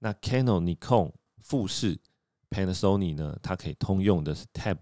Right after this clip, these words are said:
B 的C F X机卡。另外呢，能支援双卡的相机，这种相机的规格，它可以在平面跟动态都可以依照拍摄的需求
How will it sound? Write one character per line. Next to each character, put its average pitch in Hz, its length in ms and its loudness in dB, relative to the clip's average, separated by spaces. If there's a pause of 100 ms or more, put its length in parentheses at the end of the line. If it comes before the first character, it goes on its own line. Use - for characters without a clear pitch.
B 87 160 -4
的 80 220 -6
C - 340 -6
F 90 140 -10 (100)
X - 320 -12
机 85 260 -8
卡。 - 220 -14 (460)
另 143 260 4
外 120 160 8
呢， 95 260 4 (300)
能 101 220 0
支 127 320 2
援 92 200 4
双 120 380 4
卡 78 180 -6
的 73 80 -4
相 85 300 0
机， 87 320 -4 (160)
这 - 80 -8
种 104 180 6
相 98 240 2
机 92 180 0
的 90 60 4
规 87 240 0
格， 69 240 -6
它 90 220 -4
可 90 160 -4
以 78 80 -2
在 80 360 -2
平 - 280 -4
面 95 260 2
跟 90 320 0
动 92 240 6
态 85 380 -4
都 90 140 0
可 98 120 -4
以 85 140 -2
依 92 160 -6
照 85 220 2
拍 92 280 -2
摄 90 200 -2
的 76 100 -2
需 95 300 -2
求 69 360 -6